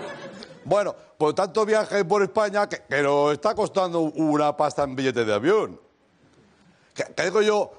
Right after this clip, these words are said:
¿podemos pagar la deuda con Punto Iberia? Ah, ah, que lo-, que los puntos me los van a dar a mí en otro sitio. No, no entiendo la indirecta. Que, que tampoco hace falta ponerse así, que, que aquí todos,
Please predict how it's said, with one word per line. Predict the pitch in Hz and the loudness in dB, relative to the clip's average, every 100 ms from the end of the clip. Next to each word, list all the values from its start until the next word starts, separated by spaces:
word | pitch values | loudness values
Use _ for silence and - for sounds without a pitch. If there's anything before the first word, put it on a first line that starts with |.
| _ | _
¿podemos | - 175 233 233 | -2 2 2 2
pagar | 262 247 | 2 2
la | 240 220 | 2 4
deuda | 214 202 196 | 4 2 2
con | 190 180 | 0 0
Punto | 185 180 175 | -2 0 0
Iberia? | 165 156 143 147 170 160 - - - - - - 190 202 - - - - - - | 2 2 2 2 0 -2 -14 -20 -18 -14 -12 -10 -8 -8 -10 -12 -14 -16 -20 -6
Ah, | - 151 196 - - _ _ _ _ - | 0 2 2 -2 -18 _ _ _ _ -2
ah, | 165 | 0
que | 156 | 0
lo-, | 147 - | -4 -2
que | 156 | 0
los | 147 139 | 0 0
puntos | 175 180 190 190 - _ | -4 0 0 0 -6 _
me | 139 156 160 | -8 -2 0
los | 165 | 2
van | 175 | 2
a | 180 | 2
dar | 180 175 | 2 2
a | |
mí | 175 | 0
en | 175 | 0
otro | 175 165 | 0 -2
sitio. | 139 170 113 120 90 85 - - - - - - - - - - | -2 -2 -2 -4 -4 -8 -18 -20 -20 -16 -16 -16 -18 -18 -20 -6
No, | 151 160 | -4 -2
no | 156 | -2
entiendo | 165 123 165 147 143 | -2 0 -2 2 2
la | 139 135 | 2 2
indirecta. | 127 117 131 156 127 113 92 80 _ _ - - - - - - - _ | -2 -4 0 0 -2 -6 -6 -8 _ _ -20 -20 -20 -20 -20 -20 -20 _
Que, | 160 160 | -4 -4
que | 139 | -4
tampoco | 135 156 165 | -2 0 0
hace | 185 185 | 0 0
falta | 160 180 175 165 | 0 -2 0 0
ponerse | 165 160 143 151 | 0 0 -2 -2
así, | 139 170 180 127 | 0 2 0 0
que, | - | -10
que | - 135 | -4 -4
aquí | 127 165 | -2 -4
todos, | 175 185 180 - | 0 2 0 -4